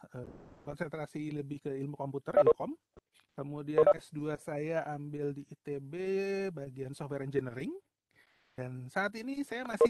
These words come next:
jadi mahasiswa juga. <laughs> Jadi kalau, kalau ada yang pernah ketemu saya dulu, terus kemudian lihat saya, pasti langsung beda. "Wah, Pak, Pak Vidi tampilannya berubah." Oh, iya. Sekarang lebih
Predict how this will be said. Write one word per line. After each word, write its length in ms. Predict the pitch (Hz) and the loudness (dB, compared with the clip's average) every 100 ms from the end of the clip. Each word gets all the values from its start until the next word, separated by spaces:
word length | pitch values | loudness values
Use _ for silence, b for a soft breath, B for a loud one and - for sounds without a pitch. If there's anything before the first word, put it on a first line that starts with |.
| 190 | 8
jadi 360 | 156 156 151 | 6 0 -2
mahasiswa 560 | 180 175 175 196 185 202 | -6 0 0 2 2 2
juga. 320 | 170 185 156 | 2 4 4
<laughs> 480 | 120 120 117 110 107 B B B | 2 -4 -4 -6 -8 B B B
Jadi 160 | 143 175 | -2 2
kalau, 320 | 160 151 151 131 - | 2 2 0 -4 -8
kalau 320 | 143 143 139 | -4 -2 -2
ada 240 | 143 143 | -4 -4
yang 240 | 147 151 147 _ | -2 -4 -6 _
pernah 320 | - 170 175 | -6 -4 -2
ketemu 320 | 175 - 165 170 | -4 -4 -4 -4
saya 240 | 175 165 | -2 -2
dulu, 560 | 156 147 151 240 269 175 | -2 -2 -2 -2 -4 -6
terus 160 | 180 | -10
kemudian 560 | - 151 156 156 156 156 | -8 -8 -6 -6 -6 -6
lihat 80 | 156 | -8
saya, 240 | 165 196 | -6 -4
pasti 400 | 185 - 214 196 | -4 -8 -6 -4
langsung 240 | 175 175 | -4 -6
beda. 160 | 160 175 | -6 -4
"Wah, 160 | 196 180 | -4 -4
Pak, 240 | 208 - - _ _ _ _ | -4 -6 -14 _ _ _ _
Pak 160 | 196 | -8
Vidi 240 | - 190 214 196 190 _ | -6 -6 -6 -8 -14 _
tampilannya 480 | 180 180 170 175 180 | -4 -2 -4 -4 -4
berubah." 320 | 147 156 156 - - | -4 -4 -4 -4 6
Oh, 160 | 466 587 | 8 8
iya. 160 | 147 - - - - - - | 6 -8 -16 -20 -20 -20 -20
Sekarang 400 | - - 143 160 | -14 -6 -4 -4
lebih 400 | 151 139 131 139 | -4 -6 -4 -6